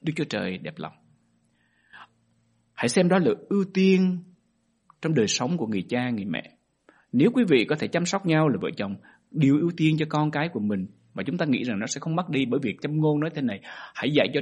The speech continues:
trẻ thơ con đường nó phải theo." Rồi chúng nó lớn lên, nó trở về già, có nghĩa là older, nó trở thành thanh niên, nó trở thành người lớn, thì nó cũng rời lại con đường mà chúng ta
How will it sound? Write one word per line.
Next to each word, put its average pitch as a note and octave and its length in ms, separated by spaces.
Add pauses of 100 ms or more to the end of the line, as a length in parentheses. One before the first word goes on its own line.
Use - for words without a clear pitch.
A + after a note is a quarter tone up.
trẻ G#2+ 160
thơ D3 220
con C#3 140
đường G#2+ 180
nó B2+ 100
phải A2+ 180
theo." B2+ 280 (340)
Rồi A#2+ 300 (100)
chúng G3+ 160
nó A#3 80
lớn A3+ 280
lên, F#3 280 (1200)
nó F3+ 180
trở D3+ 140
về E3+ 80
già, C3 280
có D#3+ 60
nghĩa C#3 120
là D3 100 (140)
older, D#3+ 420 (560)
nó C#3 240
trở C#3+ 100
thành A2+ 200
thanh F#3 160
niên, F3 260
nó F#3+ 100
trở - 120
thành C3 180
người G#2+ 80
lớn, C3 300 (460)
thì A#2+ 140
nó F#3 80
cũng E3 300
rời B2+ 220
lại G2+ 140
con D#3 180
đường G#2 300
mà G2 120
chúng B2+ 160
ta B2 340